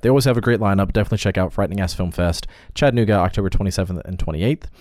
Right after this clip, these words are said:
The Knoxville Horror Film Fest is October eighteenth through twenty-first, so that is just next weekend. Uh, and passes for that, at least, uh, the full weekend passes, are rapidly selling out. So if you want to go for the entire weekend,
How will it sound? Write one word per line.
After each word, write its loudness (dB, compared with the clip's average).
The 2
Knoxville 0
Horror 4
Film -2
Fest -2
is -2
October 0
eighteenth -4
through -6
twenty-first, -2
so 0
that -2
is -4
just -2
next -4
weekend. -2
Uh, 2
and 0
passes 2
for -8
that, 2
at -4
least, -2
uh, 2
the -4
full 2
weekend 0
passes, 0
are -2
rapidly 2
selling 0
out. -2
So 0
if -6
you -2
want -2
to -8
go 4
for -2
the 0
entire 2
weekend, 0